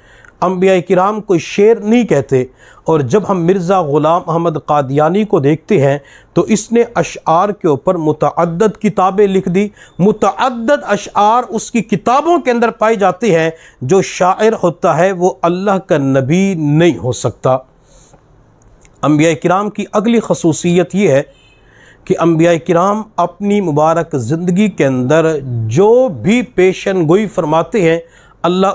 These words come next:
उसे सच कर दिखाते हैं। और जब हम मिर्ज़ा की तरफ देखते हैं, मिर्ज़ा ने अपनी ज़िंदगी के अंदर चंद ऐसी पेशन गोइयाँ की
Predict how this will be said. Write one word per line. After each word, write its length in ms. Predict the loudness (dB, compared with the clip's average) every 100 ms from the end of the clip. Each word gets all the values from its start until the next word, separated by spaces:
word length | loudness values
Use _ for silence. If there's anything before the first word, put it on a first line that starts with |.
| -4
उसे 280 | -4 -2 -2
सच 380 | -4 -4 -4 -2
कर 180 | -4 -2
दिखाते 520 | -6 -4 -6 -2 -2
हैं। 160 | -2 -4 _ -20 _ _ _ _ _ -4
और 120 | -2 0
जब 220 | 0 0
हम 100 | -2 0
मिर्ज़ा 380 | 0 2 0 0
की 140 | -2
तरफ 220 | 0 0 2
देखते 360 | 0 0 0
हैं, 240 | 0 -2 -6 _ _ _ _ 0
मिर्ज़ा 440 | 2 2 2 0
ने 160 | 0 0 -2 -4
अपनी 360 | -6 -2 0 0
ज़िंदगी 500 | 0 -2 2 2 0
के 140 | 0 0
अंदर 400 | 0 2 0 -2 _ -2
चंद 340 | 0 -2 -2 0
ऐसी 340 | 0 0 -4 -2 0
पेशन 420 | 0 2 0 0 2
गोइयाँ 380 | 2 4 2 0
की 320 | -2 -4